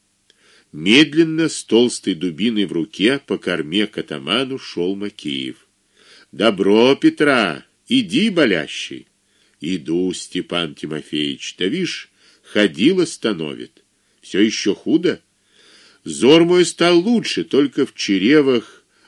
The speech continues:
огневица грызёт». Макеев подошёл, сел тяжело. «По что в калантаре? Грузит он тебя?»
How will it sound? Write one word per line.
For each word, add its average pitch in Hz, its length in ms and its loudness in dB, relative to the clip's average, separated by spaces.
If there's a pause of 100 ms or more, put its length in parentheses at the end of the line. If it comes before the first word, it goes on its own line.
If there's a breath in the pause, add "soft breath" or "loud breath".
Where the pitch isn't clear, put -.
огневица 98 920 -2
грызёт». 67 520 -8 (920 soft breath)
Макеев 120 560 2
подошёл, 101 640 0
сел 92 460 -2
тяжело. 65 600 -10 (880)
«По 95 140 -2
что - 260 0
в - 100 -4
калантаре? 101 760 2 (560)
Грузит 117 600 0
он 170 160 2
тебя?» 82 400 -4